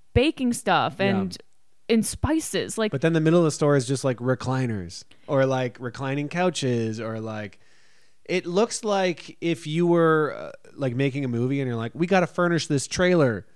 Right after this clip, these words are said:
Speaker 2: It's in a trailer park. We gotta
Speaker 1: Yeah.
Speaker 2: furnish it with all the things that you'd find in a trailer." And it's all the things you'd find in a trailer.
Speaker 1: It's, but it does, like, it has a lot of seasonal stuff,
Speaker 2: I
Speaker 1: so
Speaker 2: think the lot in Big Lot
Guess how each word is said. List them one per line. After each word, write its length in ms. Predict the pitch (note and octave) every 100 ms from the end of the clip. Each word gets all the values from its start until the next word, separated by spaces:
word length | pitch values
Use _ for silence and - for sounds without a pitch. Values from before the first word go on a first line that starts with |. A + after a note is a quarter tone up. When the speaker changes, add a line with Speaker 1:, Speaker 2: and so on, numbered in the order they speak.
| - - -
Speaker 2:
It's 180 | D3+
in 120 | E3+ D3+
a 40 |
trailer 360 | - G3 F#3 C3+
park. 260 | C3+ B2+
We 80 | B2+
gotta 140 | A3
Speaker 1:
Yeah. 100 | G#3
Speaker 2:
furnish 300 | F#3 F#3+ E3
it 100 | D3
with 180 | C3+ C3 -
all 200 | D3 F3+
the 80 | E3+
things 240 | F#3 E3
that 80 | D3
you'd 120 | C#3
find 240 | D#3+ D#3+ D#3
in 80 |
a 80 | C#3+
trailer." 560 | C3 E3+ D#3+ B2+ G2+ F2+ - -
And 320 | C3+ B2 A#2
it's 240 | F#2+ A#2+ B2+
all 140 | D3
the 80 | D3+
things 200 | D#3 C3+
you'd 120 | C3
find 240 | C3 B2+
in 40 | B2
a 40 |
trailer. 400 | A2 G#2+ F#2+ E2 - -
Speaker 1:
It's, 360 | B3+ B3 - - A#3 A#3 -
but 240 | F4+ B3
it 100 | B3+
does, 260 | A#3+ C4+ A#3
like, 140 | F#3
it 80 | F3+
has 160 | A#3 G#3
a 40 |
lot 100 | G3
of 80 | F#3
seasonal 360 | A3+ G3+ E3+ E3+
stuff, 260 | B2+ -
Speaker 2:
I 80 | C#3+
Speaker 1:
so 80 | F#3+
Speaker 2:
think 160 | A3+ G3
the 100 | E3
lot 400 | C#3 C#3+ D#3+ -
in 160 | C#3
Big 220 | B2 D3
Lot 500 | D3+ D3+ F3 G#3+ -